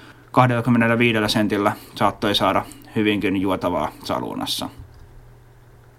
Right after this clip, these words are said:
Tom Horn pystyi varmistamaan, että juuri hän sai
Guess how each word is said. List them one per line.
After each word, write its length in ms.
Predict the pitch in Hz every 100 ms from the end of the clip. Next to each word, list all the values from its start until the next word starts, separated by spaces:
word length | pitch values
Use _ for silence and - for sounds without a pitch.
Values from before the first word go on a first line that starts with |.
| - - - - - - - - - - - - - - - - - - - - - -
Tom 200 | - 147
Horn 340 | 147 170 151 127
pystyi 480 | 131 127 131 113 - - - 135
varmistamaan, 720 | 143 127 123 - 110 104 107 - -
että 260 | 101 107 110
juuri 220 | 123 113 110
hän 260 | 127 120
sai 320 | - 113 104